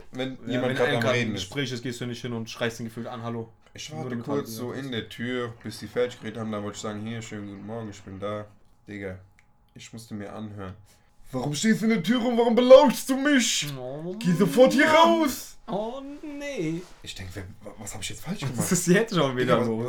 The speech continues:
Speaker 1: was, was hab ich denn jetzt falsch gemacht? Was ist denn jetzt los? Ich wollte nur Hallo sagen. Dann ist dieser Tag schon so gelaufen, um sieben Uhr morgens wirst du da wie so ein Spast behandelt, Digga.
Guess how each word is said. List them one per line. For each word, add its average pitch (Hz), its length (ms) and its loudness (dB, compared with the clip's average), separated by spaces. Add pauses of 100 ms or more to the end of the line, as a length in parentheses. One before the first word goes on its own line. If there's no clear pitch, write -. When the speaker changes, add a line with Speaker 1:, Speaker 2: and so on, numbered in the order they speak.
Speaker 1:
was, 123 80 -14
was 135 120 -6
hab 143 80 -6
ich - 60 -10
denn 131 100 -8
jetzt 120 120 -8
falsch 240 260 -4
gemacht? 113 380 -4
Was 123 140 -6
ist 127 120 -10
denn 139 80 -2
jetzt 170 180 -4
los? 110 200 -4 (520)
Ich 117 140 -6
wollte 143 220 -4
nur 139 120 -4
Hallo 254 220 0
sagen. 110 380 0 (560)
Dann 190 180 -4
ist 202 180 -12
dieser 151 240 -4
Tag 233 320 -2
schon 185 160 -6
so 240 120 -8
gelaufen, 170 500 -2
um 170 100 -8
sieben 208 240 -6
Uhr 196 60 -2
morgens 202 460 -2
wirst 226 200 -6
du 214 40 -10
da 180 180 -8
wie 170 60 -8
so 160 100 -6
ein 147 80 -4
Spast - 680 -4
behandelt, 123 520 -2
Digga. 127 420 -4